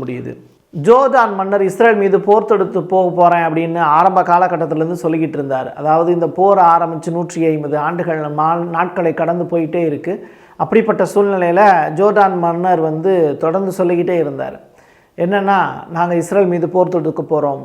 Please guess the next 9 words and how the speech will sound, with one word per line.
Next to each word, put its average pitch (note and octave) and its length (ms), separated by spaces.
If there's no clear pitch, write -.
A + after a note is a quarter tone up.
ஆயுதங்கள்லாம் E3 800
வந்து E3 80
ஜோர்டானுடைய E3 580
எல்லையை D#3 280
நோக்கி D#3 300
போய் D#3 340
நிக்கிது D#3 240
பாருங்க" C#3+ 380
அப்படின்னு. B2+ 420